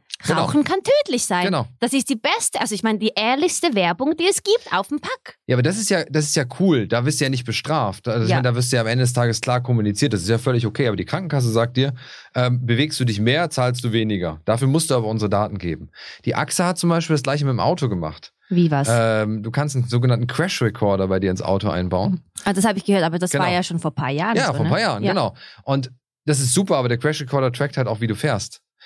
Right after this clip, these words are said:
Speaker 1: Dein
Speaker 2: Mhm.
Speaker 1: gesamtes Bewegungsprofil, wie du fährst, wann du fährst, ob du in der Nacht fährst eher oder tagsüber, wohin du fährst.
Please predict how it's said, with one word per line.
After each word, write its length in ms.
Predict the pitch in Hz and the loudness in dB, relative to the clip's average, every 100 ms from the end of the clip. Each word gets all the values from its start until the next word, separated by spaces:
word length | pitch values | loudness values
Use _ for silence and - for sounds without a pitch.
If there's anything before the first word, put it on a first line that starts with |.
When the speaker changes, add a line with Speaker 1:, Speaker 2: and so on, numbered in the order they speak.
| - | -6
Speaker 1:
Dein 100 | 113 | 0
Speaker 2:
Mhm. 40 | 120 | 4
Speaker 1:
gesamtes 340 | 143 156 139 | 4 0 -2
Bewegungsprofil, 1080 | 123 127 160 156 - 139 123 135 135 135 127 | 0 2 2 0 0 0 2 2 4 4 4
wie 100 | 170 | 2
du 100 | 160 | 2
fährst, 300 | 160 147 120 | 0 0 0
wann 140 | 131 | -2
du 60 | 147 | -2
fährst, 600 | 127 135 135 139 123 - - | -2 0 0 0 -2 -8 -4
ob 180 | 117 | -2
du 200 | 123 123 | 2 2
in 80 | 117 | 2
der 80 | 117 | 2
Nacht 240 | 139 147 - | 0 -2 -2
fährst 440 | 143 143 143 123 | 0 2 0 -2
eher 380 | 139 139 139 131 | -2 2 2 2
oder 180 | 113 107 | 0 0
tagsüber, 680 | 147 147 - 139 131 127 | 0 -2 -2 0 0 0
wohin 340 | 113 123 113 120 | 2 4 4 2
du 100 | 135 | 0
fährst. 400 | 127 165 - | 0 0 -2